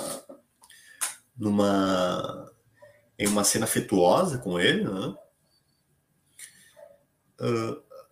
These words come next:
a-, e, e aí o Jandir vai est-, estimula ela a entrar na água, obviamente, pra ela tirar a roupa, né? E antes disso, é curioso que eles conversam sobre uma cicatriz no pulso da Leda, né?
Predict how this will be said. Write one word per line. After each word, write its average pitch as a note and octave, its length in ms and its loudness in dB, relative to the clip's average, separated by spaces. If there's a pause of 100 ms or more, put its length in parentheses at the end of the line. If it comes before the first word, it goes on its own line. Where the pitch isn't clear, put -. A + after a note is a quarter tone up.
(160)
a-, G#2+ 180 -2 (280)
e, B2 380 -4
e A#2+ 60 6
aí A2+ 180 8
o C3+ 140 8
Jandir B2 340 4
vai A#2+ 160 6
est-, - 220 2
estimula C3 560 6
ela A#2+ 160 6
a D3 40 8
entrar A#2 420 2
na C#3 120 6
água, B2 360 6
obviamente, G2 520 0
pra G2+ 120 0
ela F#2 80 0
tirar G2+ 200 0
a G2 40 2
roupa, G#2 420 2
né? G#2+ 260 -4 (760)
E C#3+ 180 10
antes G#3 360 6
disso, F#3 400 4
é G3+ 40 2
curioso F3 340 6
que - 60 -6
eles E3+ 120 0
conversam C#3 640 4
sobre E3 280 2
uma F3+ 120 4
cicatriz F3+ 720 2
no G2+ 160 -4
pulso C3 380 0
da F#2 120 2
Leda, F2+ 380 -6
né? - 80 -20